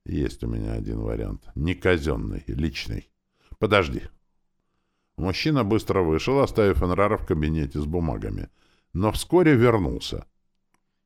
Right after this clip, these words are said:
На стол он положил небольшую шкатулку из красного дерева и тут же её распахнул. Внутри на белом бархате лежало изящное ожерелье из белого золота, украшенное крошечными рубинами.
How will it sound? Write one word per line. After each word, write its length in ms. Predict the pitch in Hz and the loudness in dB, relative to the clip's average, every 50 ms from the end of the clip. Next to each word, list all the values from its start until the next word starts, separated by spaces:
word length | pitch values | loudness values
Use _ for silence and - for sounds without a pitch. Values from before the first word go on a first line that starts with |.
| _ _ - | _ _ -4
На 240 | 76 90 104 104 101 | -2 0 2 2 0
стол 300 | - - 143 160 170 175 | 2 2 4 4 4 4
он 120 | 170 170 | 4 2
положил 420 | 151 147 139 139 135 120 135 139 | 2 2 4 4 4 2 2 2
небольшую 580 | 135 123 113 95 101 101 95 - - 120 110 98 | 2 2 2 2 2 2 2 2 0 0 0 0
шкатулку 640 | - - - 90 80 - - 95 110 110 - 160 | 0 0 0 0 0 2 0 -2 -2 0 0 -2
из 100 | 165 - | -2 -2
красного 540 | - - 104 101 92 - - 107 101 90 85 | -2 0 0 0 0 0 0 0 2 2 2
дерева 500 | 78 69 69 69 67 82 101 - - - - _ _ _ _ | 2 2 0 0 2 0 0 -2 -4 -8 -14 _ _ _ _
и 100 | - - | -8 -8
тут 300 | - - 147 156 151 143 | -4 0 0 0 0 2
же 100 | 123 95 | 0 2
её 200 | 80 78 78 69 | 2 2 2 2
распахнул. 580 | 69 69 - - 64 - - - 50 - - - _ _ _ _ _ _ _ _ _ _ _ _ _ _ - | 0 -2 -4 -6 -8 -8 -6 -8 -10 -10 -10 -12 _ _ _ _ _ _ _ _ _ _ _ _ _ _ -6
Внутри 600 | - 78 82 95 98 104 107 104 - - 143 143 | -4 -2 0 0 0 0 0 0 -2 -2 0 0
на 160 | 120 104 90 | 0 0 0
белом 380 | 85 85 95 92 87 87 90 92 | 0 2 2 2 2 0 0 -2
бархате 420 | - - - - - 69 - - | -2 -4 -4 -6 -8 -8 -6 -6
лежало 500 | 64 60 64 65 71 87 90 90 78 65 73 | -4 -4 -4 -4 -2 0 0 0 0 0 0
изящное 560 | 69 69 85 104 107 - - - 82 76 71 | 0 0 -2 -2 -2 -4 -6 -6 -4 -2 -2
ожерелье 580 | 71 71 76 76 73 80 80 92 117 73 76 - | 0 0 0 0 0 0 -2 -2 -2 -4 -4 -4
из 240 | - 85 73 71 | -4 -4 -4 -4
белого 460 | 73 76 92 92 92 98 98 98 104 92 | -2 0 0 0 2 2 2 0 0 0
золота, 580 | 87 78 69 58 - 104 101 - - - - - - _ _ _ _ - | -2 -2 -2 -2 -4 -4 -6 -8 -10 -12 -12 -14 -16 _ _ _ _ -14
украшенное 720 | - - - 78 76 71 - - 76 67 67 71 67 62 | -12 -6 -2 -2 0 0 -2 -2 -4 -2 -2 -2 -4 -4
крошечными 640 | - - 78 85 - - 73 - - - 69 67 67 | -4 -4 -2 -2 -2 -4 -6 -6 -6 -6 -4 -4 -2
рубинами. 580 | 65 69 69 64 58 58 53 50 50 50 50 | -2 -2 -4 -4 -4 -6 -8 -8 -8 -10 -12